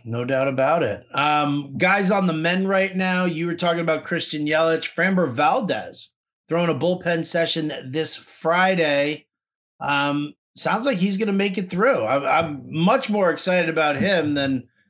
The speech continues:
uh, especially hearing the, uh, the news on, uh, on Mike Soroka, uh, and how nightmarish that is. Um, so hopefully Framber Valdez makes his way back. Um,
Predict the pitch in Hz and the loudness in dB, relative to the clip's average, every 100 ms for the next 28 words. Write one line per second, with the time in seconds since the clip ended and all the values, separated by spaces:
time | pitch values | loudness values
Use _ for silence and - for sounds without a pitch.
0 | - 143 139 135 180 175 175 160 127 160 | -6 -2 0 0 0 0 -2 -4 -2 -2
1 | 165 156 151 143 139 131 131 139 147 143 | 0 0 0 0 2 0 0 0 0 0
2 | 127 135 131 127 123 117 120 123 127 135 | -2 -2 0 0 -2 -2 -4 -2 0 0
3 | 131 113 113 151 151 151 143 143 - _ | 0 -2 0 0 0 0 0 0 -8 _
4 | _ _ _ - 117 117 113 110 110 110 | _ _ _ -6 -2 0 -2 -4 -6 -4
5 | 127 127 135 127 131 120 110 135 139 143 | -2 0 0 0 -2 0 -2 0 0 2
6 | 143 139 139 131 - _ _ _ _ - | 0 0 -2 -4 -8 _ _ _ _ -6
7 | 120 120 117 120 113 - 127 123 - - | -4 -2 -2 -4 -4 -2 0 0 -2 -2
8 | 175 175 160 151 143 139 139 127 135 135 | -4 0 0 2 0 2 0 2 0 0
9 | 120 127 110 127 113 123 120 110 120 120 | -2 -4 -2 -4 -4 -2 -2 0 0 0
10 | 113 - _ _ _ _ 127 123 120 120 | -2 -6 _ _ _ _ 0 2 0 -2